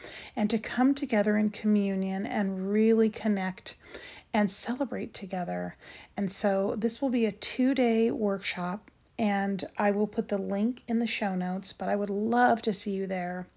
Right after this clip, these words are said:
Beyond that, I'm gonna be doing another program just beyond that, which I'll be launching shortly, which is called the Sacred Priestesshood.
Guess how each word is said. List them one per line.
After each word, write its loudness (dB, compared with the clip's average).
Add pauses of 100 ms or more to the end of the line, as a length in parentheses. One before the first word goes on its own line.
(640)
Beyond 8
that, 2
I'm 4
gonna 2
be 0
doing 0
another 0
program 0
just -4
beyond 0
that, -4
which -4
I'll 0
be -6
launching -4
shortly, -4
which -10
is -6 (140)
called -2
the -10
Sacred -6
Priestesshood. -10